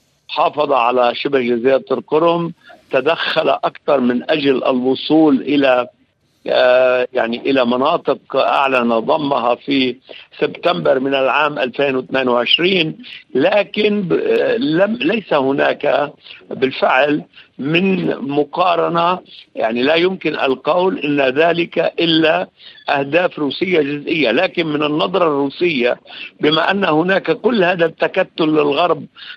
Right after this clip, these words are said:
تحت قيادة الولايات المتحدة، كل هذا الدعم، كل انخراط حلف الشمال الأطلسي،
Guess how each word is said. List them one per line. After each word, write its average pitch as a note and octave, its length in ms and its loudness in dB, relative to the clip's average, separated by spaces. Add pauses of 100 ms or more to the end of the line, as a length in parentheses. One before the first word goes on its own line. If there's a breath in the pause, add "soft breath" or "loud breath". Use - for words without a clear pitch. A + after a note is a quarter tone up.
(120)
تحت F3 240 -2
قيادة F3 560 0
الولايات E3 420 2
المتحدة، D#3 680 -2
كل F3 320 2
هذا E3 240 2
الدعم، D3 540 0 (440 soft breath)
كل G#3 340 0
انخراط F3+ 560 0
حلف F3 160 -2
الشمال E3 420 0
الأطلسي، D#3+ 800 -2